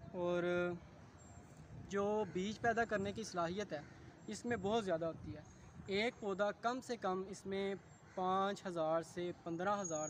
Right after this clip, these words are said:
तक बीज पैदा कर सकता है। अगर तो इसका environment अच्छा हो, जैसा कि, अ, धूप भी इसको मुतास-, मुनासिब मिले, ट्वेंटी फ़ाइव Celsius temperature हो और मुनासिब पानी मिले, तो इसकी जो height है वो छः feet तक जाती है इस पौधे की। तो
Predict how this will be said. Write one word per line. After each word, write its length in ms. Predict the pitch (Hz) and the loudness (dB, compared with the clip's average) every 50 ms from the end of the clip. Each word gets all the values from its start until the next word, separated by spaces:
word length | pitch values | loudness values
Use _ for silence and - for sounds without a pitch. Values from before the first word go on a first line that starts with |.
| - | -2
तक 220 | - 196 - - - | -4 -4 -4 -4 -2
बीज 180 | 165 165 175 160 | -2 -2 -2 -2
पैदा 220 | 147 156 147 151 147 | -2 -4 -4 -4 -6
कर 120 | 143 143 139 | -8 -10 -12
सकता 300 | - 151 131 - - - | -14 -16 -18 -16 -16 -16
है। 80 | - - - - - - - - - - - - - - - - - | -16 -16 -18 -18 -18 -18 -18 -18 -18 -18 -18 -18 -18 -18 -6 0 2
अगर 200 | 196 208 240 240 | 4 4 4 4
तो 300 | 240 254 254 254 254 240 | 4 4 6 4 4 2
इसका 240 | 240 220 - 240 240 | 0 -2 0 0 2
environment 600 | 233 214 208 214 214 226 233 226 233 226 - 226 | 2 4 4 4 4 4 2 0 0 -2 -2 -2
अच्छा 580 | 226 226 226 226 226 214 208 170 - - 202 | 0 0 0 0 -2 -2 -6 -8 -4 2 4
हो, 180 | 208 185 151 147 151 - - - - - - - | 4 4 4 0 -6 -14 -18 -20 -20 -20 -14 0
जैसा 280 | 170 180 175 170 196 196 | 2 2 4 4 2 0
कि, 140 | 185 - 202 | 2 2 2
अ, 640 | 196 196 196 196 196 185 180 - - 208 190 170 160 | 2 2 2 2 0 -2 -4 -8 -8 -4 -4 -4 -2
धूप 280 | 156 185 190 170 165 | 2 4 4 4 4
भी 100 | 160 196 | 2 -2
इसको 200 | 196 - - 208 | -2 -2 -2 -2
मुतास-, 340 | 202 190 180 185 175 170 - | -2 0 2 2 0 0 0
मुनासिब 360 | 196 185 180 180 185 - 202 190 | -2 0 2 2 0 0 0 0
मिले, 240 | 170 160 170 165 160 | 0 2 2 0 -2
ट्वेंटी 280 | - - 180 180 175 | -2 -2 0 0 0
फ़ाइव 200 | 180 - 175 170 175 | 4 4 4 4 4
Celsius 400 | - 185 180 170 - 185 175 - | 2 -2 -2 -2 -2 -6 -4 -4
temperature 440 | 180 175 170 165 156 - - 180 175 | -4 -4 -2 -4 -4 -2 -2 0 0
हो 180 | 165 156 156 - - - - - - - - - - - - 185 | 0 -2 -4 -6 -8 -8 -8 -8 -8 -10 -12 -14 -14 -4 0 4
और 260 | 175 175 170 175 175 175 175 175 175 180 175 - - - - | 6 6 6 6 6 6 6 6 4 4 2 -2 -8 -6 -2
मुनासिब 380 | 180 180 190 190 196 - 196 - | 2 4 4 4 4 2 2 2
पानी 200 | 185 175 175 185 | 2 2 4 2
मिले, 240 | 185 170 165 170 170 | 2 2 2 0 -2
तो 140 | - 196 220 | -2 -4 -6
इसकी 240 | 208 - - - 226 | -6 -6 -6 -6 -4
जो 120 | 202 214 | -4 -2
height 280 | 185 190 170 160 175 170 | 0 2 0 0 2 2
है 60 | 214 | 2
वो 80 | 208 214 - | 2 0 -2
छः 300 | - - - 190 202 214 | -4 -2 0 0 0 0
feet 240 | 208 - 190 180 165 | 0 -2 -4 -2 -2
तक 160 | 185 180 170 | -2 -4 -2
जाती 240 | 160 151 139 - 143 | -6 -8 -8 -10 -12
है 140 | 143 - - - - - | -12 -12 -14 -12 -12 -12
इस 80 | 170 - | -10 -8
पौधे 220 | - 170 156 151 | -6 -6 -6 -8
की। 140 | 143 - 147 - - - - - - - - - - - - - - - | -10 -14 -16 -18 -18 -20 -20 -20 -20 -20 -20 -20 -20 -20 -20 -16 -4 2
तो 80 | 175 | 2